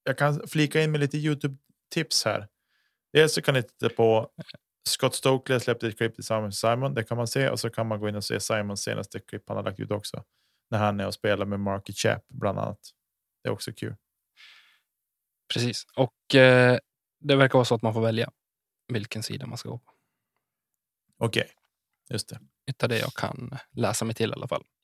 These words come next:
Speaker 1: Mm.
Speaker 2: Eh, nu läste jag dock på damernas, men det kanske är typ samma. Vi får hoppas på
Speaker 1: Mm.
Speaker 2: det. Eh, om vi ska hoppa över på damerna då, lite snabbt. Eh, Missy Gannon vann i fjol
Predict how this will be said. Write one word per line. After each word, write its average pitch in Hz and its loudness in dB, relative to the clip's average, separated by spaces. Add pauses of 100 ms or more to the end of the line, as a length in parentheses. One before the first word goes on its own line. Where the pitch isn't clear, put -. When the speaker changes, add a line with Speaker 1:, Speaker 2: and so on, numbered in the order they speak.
(800)
Speaker 1:
Mm. 131 -6
Speaker 2:
Eh, - -10
nu 127 -4
läste 110 0
jag - -6
dock - -14
på - -10
damernas, 113 -2
men 120 -6
det 120 -8
kanske - -12
är 135 -8 (280)
typ - -16
samma. - -10 (840)
Vi 143 2
får 127 0
hoppas 123 0
på 120 -2
Speaker 1:
Mm. 117 -6
Speaker 2:
det. - -8
Eh, 147 8
om 175 8
vi 170 4
ska 180 10
hoppa 190 6
över 190 6
på 151 4
damerna 120 8
då, 113 8
lite 113 -2
snabbt. - 2 (140)
Eh, 135 -4 (160)
Missy 160 2
Gannon 165 8
vann 143 10
i 127 4
fjol 143 2